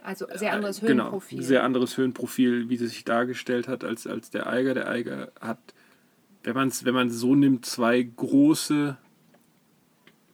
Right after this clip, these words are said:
Speaker 2: Anstiege oder zwei große Berge und bleibt dann relativ viel auf einer Höhe, während, ähm, na, es ist, auf einer Höhe ist es falsch, es ist wie,
Speaker 1: Ja.
Speaker 2: wie zwei Kamelhöcker.
Speaker 1: Es macht, ja.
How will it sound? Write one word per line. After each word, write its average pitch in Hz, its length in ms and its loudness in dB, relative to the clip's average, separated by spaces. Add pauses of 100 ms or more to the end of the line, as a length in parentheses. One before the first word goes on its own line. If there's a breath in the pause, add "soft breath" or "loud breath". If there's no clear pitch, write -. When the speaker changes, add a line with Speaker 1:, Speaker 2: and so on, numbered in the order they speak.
Speaker 2:
Anstiege 139 760 0
oder 107 160 2
zwei 117 160 -2
große 123 400 -2
Berge 117 420 0
und 113 140 -4
bleibt 123 240 0
dann 117 120 -2
relativ 117 380 -6
viel 127 220 0
auf 110 140 -6
einer 120 260 -2
Höhe, 123 280 -2
während, 110 320 -4
ähm, 104 280 -10 (1040 soft breath)
na, 104 140 -14
es 110 120 -14
ist, 185 160 -10
auf - 200 -8
einer 113 180 -6
Höhe 120 140 -6
ist 117 80 -8
es 117 120 -14
falsch, 127 260 -2
es 110 100 -4
ist - 200 -10
wie, 123 60 -2
Speaker 1:
Ja. 131 160 6
Speaker 2:
wie 214 60 -4
zwei 143 200 2
Kamelhöcker. 131 600 4
Speaker 1:
Es 151 480 -2
macht, - 20 -10
ja. 226 220 -2